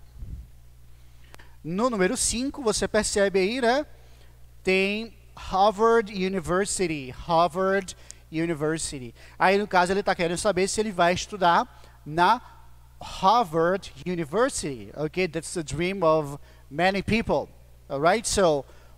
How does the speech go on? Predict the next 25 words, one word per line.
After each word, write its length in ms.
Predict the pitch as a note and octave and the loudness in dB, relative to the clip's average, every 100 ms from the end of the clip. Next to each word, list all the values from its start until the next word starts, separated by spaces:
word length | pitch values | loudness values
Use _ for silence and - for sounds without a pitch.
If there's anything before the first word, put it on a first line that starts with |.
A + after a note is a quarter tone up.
| - | -2
will 300 | E3+ F#3 F3+ | 2 4 6
I, 500 | G3 F#3+ E3+ G#3+ C#4 - - - - - - - - - - - - - - - - - - - - - | 6 4 2 0 -6 -16 -18 -18 -20 -20 -20 -20 -20 -20 -20 -20 -20 -20 -20 -20 -20 -20 -20 -20 -20 -14
no 100 | D#3 | -12
caso, 320 | F3 G3+ G3 | 0 2 2
você 280 | G#3 G#3+ A3+ | 0 0 0
vai 120 | G3+ G3+ | 2 2
usar 260 | F3 F3+ | 2 2
o 80 | F3 | 2
verbo 300 | D#3 E3 D#3 | 2 0 -2
que 80 | - | -6
tem 120 | F3+ | -4
aí, 180 | E3+ G#3+ | -2 -2
o 80 | A#3 | 0
mais 220 | E3+ F3 | 0 2
apropriado 640 | E3+ F3 D#3+ E3 D#3 D3+ | 0 -2 -4 -2 0 0
é 40 | C#3+ | -2
o 40 | |
verbo 260 | C3+ C#3+ F#3 | -2 -6 -4
go, 320 | F#3 F#3 F4+ | 2 2 2
né? 220 | F#3+ D4+ - - - - | 0 -2 -6 -20 -20 -4
Eu 160 | F3 | -2
vou 320 | D#3 E3 A#3 C4+ | 0 2 2 2
para 180 | F3 | 0
Harvard, 800 | D3 - E3+ A3+ F3+ A#2+ A2 - - | 0 -2 -2 -2 -4 -8 -10 -16 -14
né? 240 | - F#3 | 0 2